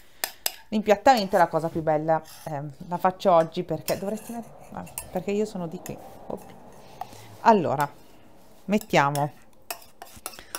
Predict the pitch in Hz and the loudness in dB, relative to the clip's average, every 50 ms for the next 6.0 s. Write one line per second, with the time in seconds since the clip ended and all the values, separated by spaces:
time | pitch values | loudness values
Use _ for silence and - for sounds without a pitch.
0 | - - - - - - - 180 185 - - - 220 214 214 233 240 247 247 240 | -14 -16 -20 -20 -16 -10 -8 -8 -8 -4 6 10 12 12 12 12 12 10 8 4
1 | 247 233 202 - 202 - - 175 160 156 - - - 185 185 180 170 - 185 180 | 2 0 0 -2 -2 0 4 4 4 4 2 0 0 2 2 2 2 2 4 4
2 | 185 175 190 220 208 190 170 160 151 151 - 165 160 156 151 147 - 160 151 156 | 4 4 4 6 6 6 6 4 4 2 4 4 4 4 2 0 0 0 0 2
3 | 156 156 - 165 160 - 165 156 147 - - 160 156 - - - - 151 139 139 | 0 0 0 -2 -2 0 0 -2 0 0 -2 -4 -4 -6 -6 -4 -2 -2 -2 -2
4 | - - 151 135 - - - 160 147 143 135 - - - - - - - - - | -4 -6 -8 -8 -6 -4 -2 0 0 0 -2 -6 -12 -16 -16 -14 -14 -14 -16 -18
5 | - - - - - - - - 143 156 156 - - - - 151 147 165 165 | -12 -8 -8 -8 -8 -10 -14 -8 -6 -4 -4 -4 -6 -4 -2 -2 -2 -2 -4